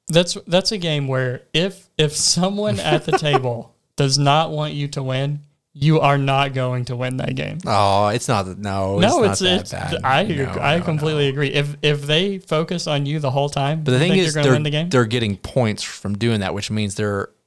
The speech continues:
Speaker 2: gonna attract other people's attention, so they'll eventually lay off of you.
Speaker 1: No, I mean, <laughs> well, no, I mean, just because they're attacking you doesn't mean they're, that you're
Speaker 2: Well,
Speaker 1: getting
Speaker 2: this is
Speaker 1: points.
Speaker 2: also, and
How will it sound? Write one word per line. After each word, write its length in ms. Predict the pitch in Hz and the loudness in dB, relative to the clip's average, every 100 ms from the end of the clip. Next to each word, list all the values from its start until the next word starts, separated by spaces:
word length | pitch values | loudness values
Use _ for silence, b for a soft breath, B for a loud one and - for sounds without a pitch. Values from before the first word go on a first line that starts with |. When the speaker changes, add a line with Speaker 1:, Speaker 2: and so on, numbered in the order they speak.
| 113 | -6
Speaker 2:
gonna 220 | 110 98 | -4 -4
attract 400 | 92 113 98 113 | -4 -4 -2 -2
other 120 | 98 | -4
people's 320 | 95 101 101 | -4 -8 -8
attention, 460 | 98 - 107 - 92 | -8 -6 -6 -6 -8
so 120 | - | -8
they'll 120 | 98 107 | -6 -4
eventually 400 | 117 120 - 95 | -2 -4 -6 -6
lay 180 | 92 90 | -6 -6
off 300 | 87 - - | -8 -10 -14
of 100 | - | -14
you. 120 | - - _ _ _ _ _ _ _ _ _ _ _ _ _ _ _ _ _ _ _ _ _ _ _ _ - | -14 -16 _ _ _ _ _ _ _ _ _ _ _ _ _ _ _ _ _ _ _ _ _ _ _ _ 0
Speaker 1:
No, 240 | 135 123 | 4 6
I 60 | 120 | 4
mean, 420 | 131 127 120 131 - B - - | 4 2 2 -2 -6 B -18 -20
<laughs> 460 | _ _ _ _ 165 | _ _ _ _ -14
well, 380 | 180 185 165 147 | -2 4 4 2
no, 220 | 196 214 131 | 0 0 2
I 60 | |
mean, 360 | 139 135 143 147 | 2 0 -2 -4
just 180 | 156 202 | -4 -4
because 200 | 165 160 | 0 0
they're 100 | 147 | 2
attacking 280 | 139 139 135 | 2 2 2
you 60 | 147 | 2
doesn't 220 | 123 123 | 2 0
mean 160 | 120 117 | 0 0
they're, 260 | 120 120 147 | 0 -2 -6
that 220 | 147 127 | -10 -8
you're 100 | 131 | -2
Speaker 2:
Well, 100 | 123 135 | 2 4
Speaker 1:
getting 100 | 147 | 4
Speaker 2:
this 100 | 185 | 2
is 60 | |
Speaker 1:
points. 100 | 139 | 4
Speaker 2:
also, 680 | 143 139 147 - 117 107 104 | 4 4 2 0 2 2 2
and 240 | 104 98 | -2 -8